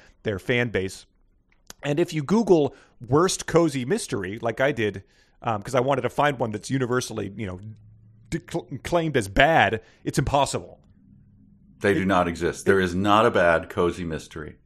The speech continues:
Speaker 1: Yeah, if there's, there's, like, nine <laughs> results for worst cozy mystery. It, you can't even go to the next page of Google results, and all of them are ones that are just saying,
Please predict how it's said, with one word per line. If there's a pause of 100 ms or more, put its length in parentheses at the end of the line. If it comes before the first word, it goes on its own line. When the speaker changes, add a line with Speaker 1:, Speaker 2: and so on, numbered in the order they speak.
Speaker 1:
Yeah,
if
there's,
there's,
like, (200)
nine
<laughs>
results
for
worst
cozy
mystery.
It,
you
can't
even
go
to
the
next
page
of
Google
results, (240)
and
all
of
them
are
ones
that
are
just
saying,